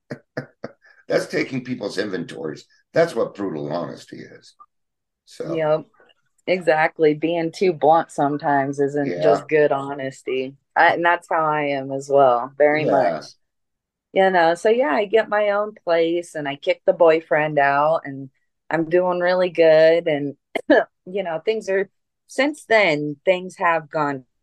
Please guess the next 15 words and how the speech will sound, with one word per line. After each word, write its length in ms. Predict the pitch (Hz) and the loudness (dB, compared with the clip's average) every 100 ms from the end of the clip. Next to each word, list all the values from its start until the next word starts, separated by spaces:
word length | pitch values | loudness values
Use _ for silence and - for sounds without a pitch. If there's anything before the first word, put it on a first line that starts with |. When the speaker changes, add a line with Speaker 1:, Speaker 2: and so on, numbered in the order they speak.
| _ - | _ 0
Speaker 2:
good, 300 | 127 - 117 | 0 0 -4
I 120 | 117 | -4
can 140 | 139 123 | -8 -4
tell 200 | 127 120 | 0 0
you 140 | 127 | 2
that, 240 | 120 - - | 0 -2 -6
you 120 | 135 | -2
know, 160 | 127 127 | 0 0
even 220 | 156 170 | 2 2
Speaker 1:
Good. 60 | - | 2
Speaker 2:
though 120 | 147 | 2
I've 220 | 147 147 | 0 -2
had 240 | 151 147 147 | -4 -4 -4
my, 240 | 156 156 _ _ - | -10 -10 _ _ -2
my, 340 | 165 160 151 | 0 2 -2